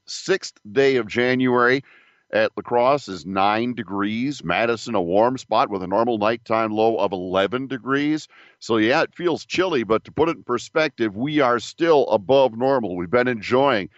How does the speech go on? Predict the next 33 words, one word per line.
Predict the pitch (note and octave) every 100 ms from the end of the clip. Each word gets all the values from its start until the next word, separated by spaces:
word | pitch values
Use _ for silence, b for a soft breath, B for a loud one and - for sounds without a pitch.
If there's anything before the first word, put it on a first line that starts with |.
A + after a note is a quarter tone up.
| b b
a | G2
very | B2 A#2
fine | F#2 B2+ B2+ A#2+
spell | G2 - C#3+ C3+ A2+
of | F2+
above | F#2 - D3 D3 A#2+
normal | G#2 A#2+ A#2+ A2+ G#2
weather | G#2 G#2 F2+
since | - C#3 C#3
December, | - A2+ C3+ C#3 A2
right | F#2 A#2
on | A#2+ A#2
into | B2 A#2
this | G#2 G2 -
new | B2
year. | A#2+ A#2+ C3 C#3 B B B
Oh, | A#2
I | C#3 B2+
do | D#3 F#3
expect | D3+ - D#3+ C3
a | A#2+
little | B2 C#3 F#3 G#3 G3
cooling | - F#3+ F#3+ F3 D#3+ C#3
here | C3 C3+
getting | C#3+ C#3 C3+ B2+
the, | A#2 A2 A2 -
on | B2 C#3
toward | C3 B2+
mid | G#2+ C3 A2+
part | B2 A#2+
of | G2+
this | A2+ G2+
week, | C3 D3 A2+